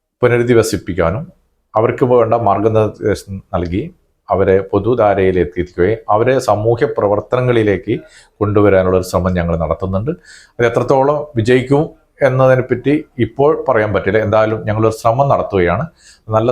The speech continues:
സപ്പോർട്ട് എല്ലാ ഭാഗത്തുനിന്നും ഞങ്ങൾ സംസാരിച്ചപ്പോൾ ഉണ്ടായിട്ടുണ്ട്. അത്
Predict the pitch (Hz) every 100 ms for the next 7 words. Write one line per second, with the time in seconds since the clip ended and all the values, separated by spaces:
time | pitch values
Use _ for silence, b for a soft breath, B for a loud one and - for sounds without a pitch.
0 | 123 107 - 107 - 104 101 95 98 95
1 | 95 92 95 95 90 90 90 85 92 87
2 | 85 - 87 85 80 87 - 78 131 B
3 | B B B 98 95